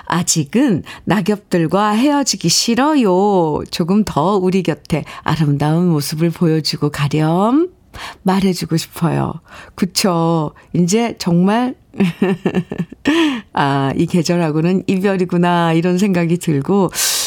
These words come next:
그렇다면 또 한 해, 뭐, 아무튼, 네. 어쨌거나. <laughs> 음, 서동심님께서는 "시월의 마지막 날, 도서관에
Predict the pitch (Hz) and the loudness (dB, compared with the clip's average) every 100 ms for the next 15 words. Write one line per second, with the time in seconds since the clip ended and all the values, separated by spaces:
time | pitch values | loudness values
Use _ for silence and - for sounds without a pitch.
0 | - - 254 254 214 214 220 214 - 370 | -6 -2 -2 2 0 2 0 -2 0 2
1 | 415 339 202 247 285 190 175 185 208 208 | 2 2 0 2 2 2 0 0 0 2
2 | 226 196 190 175 160 - - - 170 - | 2 2 2 2 0 -2 -10 -4 -2 -2
3 | - - 180 - - - 277 320 - - | -4 -2 -2 -2 -6 -4 -2 0 -2 -6
4 | _ - 427 330 - 202 156 147 - _ | _ -8 -2 -2 0 0 2 0 -6 _
5 | - 285 - 339 302 240 254 311 302 254 | -16 -6 0 0 2 2 2 4 4 2
6 | 208 190 196 196 285 359 - - - - | 0 0 2 2 0 -4 -12 -18 -18 -18
7 | - - _ _ - - 392 359 339 202 | -20 -20 _ _ -2 2 2 2 2 0
8 | 175 175 143 127 - - - _ - 196 | 2 2 2 0 -2 -8 -20 _ -6 -2
9 | 208 170 160 170 220 | 0 2 2 2 0